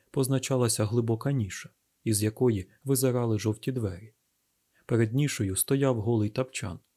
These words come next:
На нарах лежало тільки двоє людей, мабуть, недужі. А посеред камери, перед нарами, стояла величезна діжка з водою. Кадіб.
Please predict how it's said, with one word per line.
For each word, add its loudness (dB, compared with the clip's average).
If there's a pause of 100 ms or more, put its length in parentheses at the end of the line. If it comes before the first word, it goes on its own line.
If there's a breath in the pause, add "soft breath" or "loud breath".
(480)
На 2
нарах 2
лежало 2
тільки -2
двоє 0
людей, -4 (380)
мабуть, -4
недужі. -4 (460)
А -2
посеред -2
камери, -2
перед -2
нарами, 0
стояла 0
величезна 0
діжка -4
з 0
водою. -2 (760)
Кадіб. -4